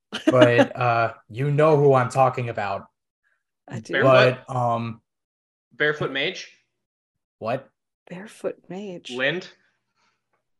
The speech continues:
Speaker 3: The only reason she was added was because one of the developers really wanted to put bare feet in the game.
Speaker 1: Oh, you're from,
Speaker 2: Oh.
Speaker 1: uh, from, she's from Marth's game, isn't she? Is that
Speaker 3: Yeah.
Speaker 1: Blazing Blade or?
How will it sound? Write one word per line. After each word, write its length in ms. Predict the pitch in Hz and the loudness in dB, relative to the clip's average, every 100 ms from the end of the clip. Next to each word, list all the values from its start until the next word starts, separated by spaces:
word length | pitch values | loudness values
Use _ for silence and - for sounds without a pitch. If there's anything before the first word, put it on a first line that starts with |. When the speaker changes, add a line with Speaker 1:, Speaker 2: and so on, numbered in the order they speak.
| _ _ _ _ _ _ - | _ _ _ _ _ _ -6
Speaker 3:
The 80 | |
only 120 | 151 156 | -4 -2
reason 280 | 160 156 147 | -2 -4 -8
she 140 | 156 | -6
was 160 | 151 123 | -4 -2
added 220 | 139 147 | -2 -2
was 100 | 135 | -4
because 420 | 131 127 135 127 | -8 -6 -6 -6
one 120 | 131 | -12
of 60 | 131 | -10
the 100 | 127 | -10
developers 640 | 117 117 120 123 131 123 | -10 -8 -10 -8 -10 -10
really 180 | 120 123 | -10 -8
wanted 220 | 113 120 | -8 -8
to 60 | 117 | -8
put 120 | - | -10
bare 140 | 117 120 | -8 -8
feet 160 | 139 | -10
in 60 | 127 | -12
the 60 | |
game. 240 | 135 156 156 _ _ _ _ _ _ _ _ _ _ - | -10 -10 -12 _ _ _ _ _ _ _ _ _ _ 2
Speaker 1:
Oh, 840 | 269 311 349 349 320 254 208 185 | 6 8 10 10 8 6 4 2
you're 340 | 156 156 156 151 | 2 4 6 6
from, 120 | 139 | 6
Speaker 2:
Oh. 160 | 117 107 | 4 0
Speaker 1:
uh, 520 | - 240 233 233 220 196 | 4 6 6 6 4 0
from, 720 | - - 262 240 226 220 208 - - | -8 0 2 2 0 -2 -4 -8 -12
she's 240 | - 294 | -8 -6
from 320 | 285 311 233 202 | -2 0 0 0
Marth's 400 | 214 330 339 - | -4 -4 -6 -10
game, 280 | 185 160 165 | -8 -8 -6
isn't 200 | 190 269 | -4 -4
she? 280 | 320 349 311 _ _ | -4 -8 -10 _ _
Is 60 | |
that 120 | - 208 | -6 0
Speaker 3:
Yeah. 140 | - | 2
Speaker 1:
Blazing 240 | 226 294 | 2 0
Blade 320 | 285 311 320 254 | -4 -4 -2 -2
or? 380 | 196 185 180 | -2 -4 -6